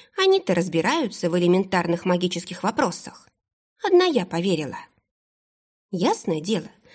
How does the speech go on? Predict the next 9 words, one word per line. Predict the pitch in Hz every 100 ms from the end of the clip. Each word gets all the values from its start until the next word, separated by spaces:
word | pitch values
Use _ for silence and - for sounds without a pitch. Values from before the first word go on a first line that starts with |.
| -
что | - - 208
Альхиорш | 180 170 - 180 180
специально | - - 311 - 285 165
сказал, | 165 - 156 147 226 359
будто | 233 196 -
необходимо | 175 170 170 175 170 170
поцеловаться. | 160 - 160 226 247 185 - - _ _ _ _ _ -
Захотелось | 453 427 381 - 170 147 -
ему. | 151 220 165